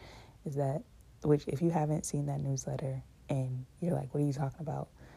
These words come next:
Sign up for my newsletter list. Um, also, at the end of this podcast, I have a announcement. So, again, sign up for my newsletter list. Um, but what I talked about in that newsletter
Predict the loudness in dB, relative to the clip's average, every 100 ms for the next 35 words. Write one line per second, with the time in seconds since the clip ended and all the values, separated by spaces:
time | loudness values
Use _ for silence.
0 | -20 -14 -4 0 2 2 2 2 2 2
1 | 0 0 0 0 -2 -6 -8 -4 -2 -2
2 | -4 -2 0 0 0 -2 0 -2 -2 -6
3 | -6 -8 -4 -2 -2 -2 -4 -4 -6 -12
4 | -16 -4 -2 -2 -6 -16 -8 -2 0 2
5 | 0 0 0 -2 -4 -12 -8 -2 -2 -4
6 | -10 -20 -20 -20 -20 -16 -4 -2 0 -2
7 | 0 2 2 2 -2 -2 -2 -2 -4 -4
8 | -2 -4 -6 -16 -20 -18 -18 -20 -4 2
9 | 2 2 -4 -8 6 8 8 6 2 -2
10 | -2 -2 -2 -4 -6 -2 2 2 2 0
11 | 0 -4 -4